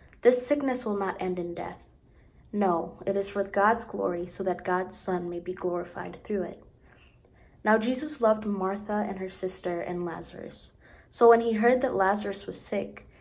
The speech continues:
he stayed where he was two more days. And then he said to his disciples, "Let us go back to Judea."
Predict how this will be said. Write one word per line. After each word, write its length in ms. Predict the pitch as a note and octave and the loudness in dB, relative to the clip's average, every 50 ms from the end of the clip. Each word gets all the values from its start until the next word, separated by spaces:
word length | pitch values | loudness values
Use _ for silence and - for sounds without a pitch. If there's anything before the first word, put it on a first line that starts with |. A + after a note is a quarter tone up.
| - _ | -20 _
he 160 | - - A3 | -8 -6 -6
stayed 380 | G#3 - - - A3 A#3 A#3+ A#3+ | -4 -4 0 2 4 4 4 4
where 160 | G#3+ G#3+ G#3+ | 4 2 2
he 140 | G#3+ G#3+ G3+ | 2 4 4
was 300 | F#3+ F#3+ F#3+ F#3 - - | 4 4 2 2 0 -6
two 240 | - - - A#3+ A#3 | -10 -8 -6 -4 -2
more 180 | G#3+ G3+ F#3+ | 0 -2 -2
days. 460 | F#3 F3+ E3+ - - F3+ F#3 - - - - - - - - - - - - | -2 -4 -6 -6 -6 -8 -10 -12 -16 -20 -20 -20 -20 -20 -20 -20 -18 -10 -4
And 120 | F#3+ G#3 | 0 4
then 120 | G#3+ A3 A3 | 4 4 4
he 100 | A3+ A3 | 2 0
said 260 | A3 - G#3+ G#3+ G#3+ | 2 2 2 2 2
to 100 | G#3 G#3+ | 0 0
his 140 | G3 F#3+ F#3+ | 0 0 0
disciples, 760 | F#3 F#3 - - F3 E3+ E3+ - - - - - - - - - - - _ _ _ _ _ _ _ - | -2 -6 -4 -6 -6 -6 -8 -10 -12 -12 -10 -10 -10 -10 -12 -16 -20 -20 _ _ _ _ _ _ _ 0
"Let 180 | G#3+ A3+ A#3+ | 4 4 4
us 140 | C4+ C4+ - | 4 2 2
go 160 | - B3 A#3+ | 6 6 8
back 240 | A#3 A#3 G#3+ G#3+ G#3+ | 8 6 4 2 0
to 100 | - A3 | -2 -6
Judea." 540 | G#3 G#3 G3+ F#3+ F#3 F3 E3+ E3+ F3 F3 | -4 -4 -2 -2 -2 -2 -4 -4 -8 -10